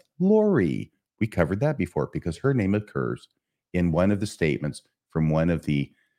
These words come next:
victims in one of the lawsuits. Whether Lori is a member of the L D S Church and whether she or Russin remain in contact with Ballard to this day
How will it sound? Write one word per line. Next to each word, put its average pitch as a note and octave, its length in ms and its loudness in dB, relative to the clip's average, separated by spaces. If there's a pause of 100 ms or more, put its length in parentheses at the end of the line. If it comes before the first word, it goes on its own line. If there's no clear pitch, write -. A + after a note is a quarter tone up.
(200)
victims D#2 720 0 (920)
in F2+ 360 2 (320)
one E2+ 200 4
of D2+ 60 0
the D#2 60 2
lawsuits. B2 600 -2 (1900)
Whether A2+ 280 8
Lori B2 420 6
is D#2 140 0
a E2 40 2
member D#2+ 260 2
of C#2+ 80 -2
the C#2+ 160 2
L C#2 100 0
D C2 140 0
S C2 100 -6
Church - 320 -2
and D2+ 80 2
whether E2 180 4
she G#2+ 280 0
or D#2+ 180 0
Russin F2+ 340 2
remain D2+ 280 2
in C2 100 -2
contact C3 560 2
with C2+ 140 -4
Ballard A1+ 340 -4
to - 80 -10
this C2 220 -6
day B1+ 260 -4